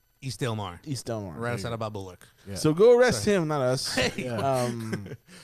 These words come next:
Speaker 1: No.
Speaker 2: but, uh, but yeah, man. Uh, so the, that, that, that's cool. Again,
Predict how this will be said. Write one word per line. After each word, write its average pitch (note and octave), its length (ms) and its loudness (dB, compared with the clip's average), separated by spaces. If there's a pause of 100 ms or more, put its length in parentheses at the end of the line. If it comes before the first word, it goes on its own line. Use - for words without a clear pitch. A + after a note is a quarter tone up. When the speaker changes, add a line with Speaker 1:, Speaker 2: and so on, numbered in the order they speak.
(380)
Speaker 1:
No. F2+ 80 -20 (220)
Speaker 2:
but, B2+ 280 2
uh, A2+ 460 2
but C3+ 140 -4
yeah, D3+ 240 -4
man. C3 320 -8
Uh, A#2+ 400 -2 (120)
so D3+ 300 -2
the, D3 240 -4
that, C#3+ 220 0
that, C#3+ 240 2
that's D3+ 180 -2
cool. C#3+ 200 0
Again, C3 280 -4